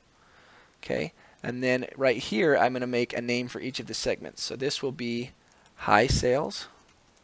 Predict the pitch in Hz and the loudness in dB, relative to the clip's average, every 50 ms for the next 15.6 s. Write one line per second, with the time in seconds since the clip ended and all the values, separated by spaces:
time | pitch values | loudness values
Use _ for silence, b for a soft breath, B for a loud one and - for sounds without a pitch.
0 | _ b b b b b b b b b b b b b b b b b _ _ | _ b b b b b b b b b b b b b b b b b _ _
1 | _ _ - 143 131 123 120 113 110 107 107 110 113 131 - - - _ _ _ | _ _ -8 -8 -4 -2 0 0 0 0 -2 -4 -6 -10 -14 -16 -20 _ _ _
2 | _ - 135 123 113 107 107 - 135 123 120 120 110 110 117 101 107 104 104 104 | _ -12 -12 -10 -8 -10 -8 -4 -2 0 0 0 0 -2 -4 -6 -6 -8 -8 -8
3 | 98 - - - - 131 123 110 - - - - 139 131 120 117 110 113 - - | -8 -6 -6 -4 2 4 4 4 2 0 -2 0 2 2 2 0 -2 -6 -6 0
4 | - 196 185 - - 139 127 123 120 117 113 113 113 101 90 127 - - - - | 2 2 2 2 0 -2 -2 -2 -4 -8 -8 -10 -10 -10 -8 -8 -6 -6 -8 -6
5 | - - 139 131 135 143 139 120 113 117 113 113 117 - - 143 - - - 113 | -2 0 0 0 0 0 -2 -2 -2 -2 -2 -4 -6 -6 -10 -12 -10 -8 -6 -8
6 | - - - 104 107 147 160 - - - - - 107 - - - - - - - | -6 -6 -8 -8 -8 -10 -12 -14 -12 -10 -8 -6 -6 -8 -8 -10 -10 -6 -4 -2
7 | - - - - 107 107 113 139 b b b b b _ _ - 127 113 117 131 | -2 -2 -2 -4 -8 -10 -10 -14 b b b b b _ _ -6 -6 -6 -6 -8
8 | 131 139 165 - - - - - - - 175 175 - - - - b b b b | -10 -10 -10 -10 -8 -6 -4 -4 -2 -4 -4 -6 -8 -12 -16 -18 b b b b
9 | b b b b b - - - - - - 113 - - 120 110 107 104 - 170 | b b b b b -20 -20 -20 -8 -6 -4 -4 -4 -2 0 2 4 4 4 2
10 | 185 B B B B B B B B B B B B B - - - - - - | 0 B B B B B B B B B B B B B -12 -10 -10 -10 -12 -10
11 | - - 113 107 - - - 175 180 190 185 170 - - 135 127 127 131 135 - | -10 -8 -6 -6 -6 -4 -2 -2 -2 -2 -4 -4 -2 0 2 2 2 2 0 -2
12 | - 120 123 123 120 120 117 101 120 - - 143 131 131 - - - 139 131 127 | -6 -6 -6 -6 -6 -6 -6 -6 -6 -4 -4 -4 -4 -4 -4 -6 -6 -6 -6 -8
13 | 123 - 185 202 - - 139 131 127 123 - - - 123 123 123 120 120 - - | -8 -6 -6 -6 -6 -4 -4 -4 -4 -4 -6 -6 -8 -8 -6 -8 -8 -6 -6 -6
14 | 127 120 117 - - - - 135 135 139 147 131 131 123 117 113 107 - - 202 | -6 -8 -10 -12 -8 -2 2 4 4 4 4 2 2 0 0 0 -4 -4 -6 -6
15 | 196 - 147 - - - 113 107 107 120 147 | -6 -6 -8 -10 -8 -8 -6 -6 -6 -8 -10